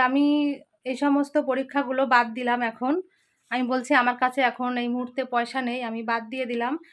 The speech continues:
শুধু সিবিসি যে পরীক্ষাটা আছে, মানে হিমোগ্লোবিনের একটা পার্ট, ওটা শুধু হিমোগ্লোবিন টেস্ট না, ওর সঙ্গে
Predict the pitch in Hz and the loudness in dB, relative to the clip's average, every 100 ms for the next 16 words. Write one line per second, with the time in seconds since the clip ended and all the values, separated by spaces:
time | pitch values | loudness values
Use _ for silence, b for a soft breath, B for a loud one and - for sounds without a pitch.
0 | B B - 254 262 277 269 247 240 285 | B B -8 -6 -2 -4 -4 -8 0 0
1 | 277 294 269 269 226 233 - 254 262 240 | 2 0 2 0 -2 -6 -8 -4 0 0
2 | 226 - 247 330 247 233 233 233 226 240 | -2 -6 -6 -4 -4 -4 -6 -4 -4 -4
3 | 247 262 262 240 254 269 254 247 233 226 | -2 -2 -2 -4 -4 -2 -4 -4 -4 -2
4 | 226 _ b b b - 240 254 247 226 | -4 _ b b b 2 4 4 0 2
5 | 240 240 269 277 247 247 240 277 269 285 | 2 0 -4 -2 0 -2 -2 -2 0 0
6 | 285 240 247 - 233 247 285 226 - 240 | 0 -2 -4 -8 -4 -4 -4 -6 -6 -4
7 | 247 | -2